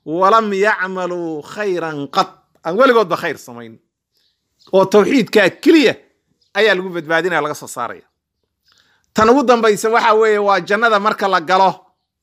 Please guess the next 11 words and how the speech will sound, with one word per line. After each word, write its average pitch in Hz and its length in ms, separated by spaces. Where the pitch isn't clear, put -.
Waa 180 180
rafcu 226 400
darajaat 180 720
fil 156 160
janna. 143 380
Dadkii 262 340
ahlu 202 200
jannada 220 420
oo 202 80
jannada 226 360
galay 147 320